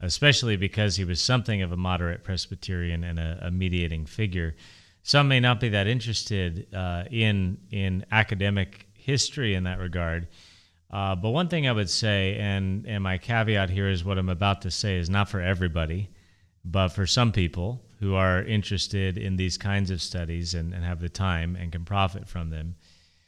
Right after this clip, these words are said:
One advantage of studying someone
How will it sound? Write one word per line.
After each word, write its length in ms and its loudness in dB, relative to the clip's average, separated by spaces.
One 300 2
advantage 580 4
of 140 -2
studying 480 0
someone 680 0